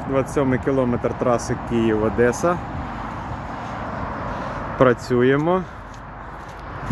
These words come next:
Китайські трактори нові. Соліси. Made in Japan.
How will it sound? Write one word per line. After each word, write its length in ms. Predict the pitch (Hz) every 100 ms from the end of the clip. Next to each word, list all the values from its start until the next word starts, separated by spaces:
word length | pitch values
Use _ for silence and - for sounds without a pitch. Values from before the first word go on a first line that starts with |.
| - - - - - -
Китайські 520 | 131 127 123 120 139
трактори 560 | 131 123 - 127 117 110
нові. 400 | 110 107 135 160 143 - - - - - - -
Соліси. 720 | - 123 123 135 - 156 165 - - - - - - - - - - - - - 302 - - - - - - - - -
Made 300 | 127 127 117
in 240 | 120 120 107
Japan. 360 | 123 113 117